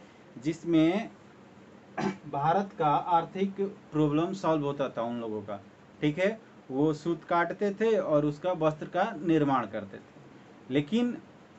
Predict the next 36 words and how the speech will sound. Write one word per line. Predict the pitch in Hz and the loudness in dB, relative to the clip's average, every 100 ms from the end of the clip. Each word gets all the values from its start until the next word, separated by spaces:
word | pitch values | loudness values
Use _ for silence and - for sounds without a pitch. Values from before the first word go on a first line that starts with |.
| - - - 165 | -20 -20 -14 -6
अंग्रेजों | 185 180 185 185 220 | -2 0 -2 0 0
ने | 214 | 0
क्या | 196 190 | 0 0
किया, | 156 147 139 143 | 0 -2 0 2
अठारह | 165 160 160 180 | 2 2 0 -2
सौ | 190 185 | -2 -6
बिरासी | 160 170 170 190 196 | 0 2 4 2 -2
ईस्वी | 190 185 156 | -2 -4 0
में | 143 131 139 196 - - - - 160 | 0 -2 -4 -4 -6 -20 -20 -10 -8
इससे | 147 - - | -8 -6 -4
कर | - 196 | 8 8
हटा | 185 160 156 131 | 8 4 4 2
लिया। | 110 98 92 - - - - - - - | 0 -6 -10 -14 -20 -20 -20 -20 -20 2
और | 147 151 | 4 4
ये | 165 190 | 4 2
जो | 185 190 | 2 0
यहाँ | 180 175 185 | 2 2 0
से | 190 | -4
सूती | 190 - 180 208 208 | -8 -10 -8 -4 2
वस्त्र | 196 190 180 | 2 2 -4
था, | 160 160 147 143 160 180 | -10 0 4 6 4 4
ले | 165 170 | 2 2
जाते | 170 165 165 147 | 2 0 -2 -4
थे | 147 135 139 156 196 - - - - 143 | -4 -2 0 0 -2 -12 -20 -20 -10 -8
कपास, | - 147 147 196 196 - - - - - - - | 0 4 4 4 -2 -16 -20 -20 -20 -20 -18 -8
ठीक | 143 | -8
है, | 135 - | -6 -4
कपास | 147 147 156 - | 0 0 0 -2
से | 165 | -2
ही | 165 151 - | -2 -4 -8
सूती | 156 156 | -6 -2
वस्त्र | 165 165 151 | -2 -2 -4
का | 151 156 | -2 2
निर्माण | 151 139 135 | 2 2 -2
होता | 131 - 127 | -4 -4 -2
है। | 139 202 | -2 -4